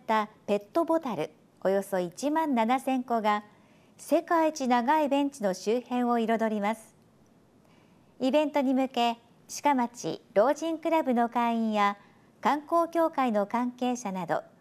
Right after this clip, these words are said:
およそ八十人は、昨日、小雨が降る中、準備を進めました。参加した人たちは、開幕を心待ちにしながら、ペットボタル本体を設置するためのキャッ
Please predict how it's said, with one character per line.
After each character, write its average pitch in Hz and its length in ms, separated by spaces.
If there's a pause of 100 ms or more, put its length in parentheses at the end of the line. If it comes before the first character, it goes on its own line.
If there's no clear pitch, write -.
(100)
お 190 80
よ 214 120
そ 214 140
八 226 280
十 311 160
人 180 240
は、 - 180 (840)
昨 220 140
日、 220 240 (260)
小 196 260
雨 254 180
が 262 120
降 262 120
る 247 100
中、 226 380 (280)
準 277 300
備 262 100
を 240 80
進 196 300
め 196 140
ま 190 120
し - 140
た。 - 140 (1300)
参 240 280
加 254 140
し - 60
た 254 140
人 254 180
た 233 140
ち 196 180
は、 156 220 (420)
開 233 220
幕 247 320
を 233 100
心 233 400
待 285 160
ち 277 80
に 277 140
し 277 120
な 247 120
が 196 120
ら、 - 180 (580)
ペ 208 100
ッ 208 40 (120)
ト 330 120
ボ 349 140
タ 330 140
ル 262 140
本 330 260
体 254 320
を 185 100
設 185 280
置 240 120
す 247 120
る 233 100
た 240 100
め 247 120
の 202 140
キ - 120
ャ 180 40
ッ 175 40